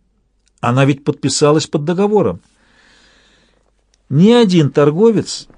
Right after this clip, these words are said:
не допускал даже мысли, чтобы нарушить договор при таких обстоятельствах.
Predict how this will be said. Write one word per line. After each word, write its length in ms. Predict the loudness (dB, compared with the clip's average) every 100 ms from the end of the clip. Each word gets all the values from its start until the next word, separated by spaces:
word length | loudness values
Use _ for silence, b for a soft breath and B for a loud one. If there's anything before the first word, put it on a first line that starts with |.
| _ _ _ -8
не 140 | -4
допускал 420 | -2 0 -2 0 0
даже 280 | 0 2
мысли, 520 | 2 2 2 -4 -6 -8
чтобы 300 | -2 0 2
нарушить 460 | 2 0 0 -2
договор 460 | 0 0 2 0 -2
при 200 | -6 -2
таких 340 | -2 -4 -8
обстоятельствах. 800 | -8 -6 -6 -6 -10 -18 -20 -20